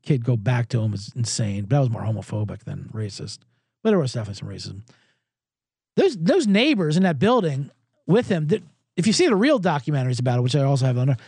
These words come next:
they used to hang out with them. They used to go and, you know, chill, talk to him. And then when they went, like, "Hey, I had no idea. He seemed like a nice guy."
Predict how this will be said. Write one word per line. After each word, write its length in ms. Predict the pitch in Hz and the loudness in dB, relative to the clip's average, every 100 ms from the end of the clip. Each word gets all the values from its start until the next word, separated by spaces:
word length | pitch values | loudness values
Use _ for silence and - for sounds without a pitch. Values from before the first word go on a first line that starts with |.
| _ | _
they 100 | 240 | 0
used 120 | 359 | 2
to 80 | 349 | 2
hang 200 | 285 269 | 2 2
out 220 | 247 359 | 0 0
with 140 | 147 - | -4 -6
them. 180 | 101 - | -14 -6
They 80 | 277 | -2
used 100 | 302 | 0
to 60 | 226 | 2
go 220 | 226 254 | 4 4
and, 80 | 285 | 2
you 80 | |
know, 80 | 214 | 0
chill, 400 | - 262 240 254 | 2 2 4 2
talk 320 | 240 208 220 | 2 2 2
to 100 | 240 | 2
him. 160 | 233 226 | 2 4
And 80 | 220 | 2
then 80 | 226 | 4
when 80 | |
they 80 | 233 | 2
went, 160 | 220 220 | 2 2
like, 140 | 196 | 0
"Hey, 80 | 208 | 2
I 200 | 339 349 | 0 0
had 120 | 214 | 0
no 240 | 185 233 285 | 2 2 2
idea. 460 | 302 302 381 415 | 2 0 2 2
He 60 | 277 | 0
seemed 120 | 254 | -2
like 80 | 294 | -2
a 60 | 330 | 0
nice 200 | 320 - | 0 0
guy." 640 | 330 370 381 359 220 | -2 0 0 0 -2